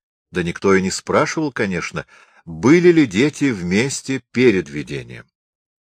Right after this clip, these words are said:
Может быть, они говорили как раз о чём-то подобном? Возможно, именно поэтому Деву видели только пять ребят. Слова о том,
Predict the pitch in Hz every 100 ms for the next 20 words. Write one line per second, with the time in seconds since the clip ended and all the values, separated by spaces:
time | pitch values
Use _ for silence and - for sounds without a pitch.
0 | _ _ 107 101 101 104 - 92 98 95
1 | - _ _ _ _ _ 80 104 104 104
2 | 117 107 107 - 107 - 95 110 98 -
3 | 101 92 139 135 87 - _ _ _ _
4 | _ _ _ _ _ - 87 87 104 98
5 | 101 104 101 98 98 92 101 107 160 151
6 | 131 101 82 113 98 95 82 92 101 85
7 | 85 85 98 85 - - 82 - 80 71
8 | 65 _ _ _ _ _ _ _ _ _
9 | _ _ _ - - 104 120 160 156 131
10 | 123 156 156 107